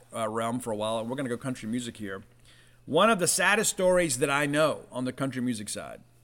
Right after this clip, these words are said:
it's of Mindy McCready. Uh, you guys are probably well aware of her story. Just an incredible artist. Uh, Guys Do It All the Time. We're gonna go with that one for her. That's the song, too, where it's like,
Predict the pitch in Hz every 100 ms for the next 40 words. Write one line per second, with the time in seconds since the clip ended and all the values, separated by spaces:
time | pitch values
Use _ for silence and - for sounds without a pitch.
0 | - - - _ _ - - - 117 -
1 | 113 139 123 113 120 131 113 - - _
2 | _ _ - 104 104 113 127 127 120 107
3 | 107 - - 135 131 113 127 123 123 123
4 | 120 110 123 120 117 113 117 - 120 117
5 | - 160 214 170 120 98 110 123 101 -
6 | - _ _ _ _ _ 110 110 107 135
7 | 170 165 151 160 151 139 127 127 131 117
8 | 127 131 123 131 117 113 120 139 127 117
9 | 110 113 113 104 120 - 165 - 156 139
10 | 127 143 131 117 113 120 113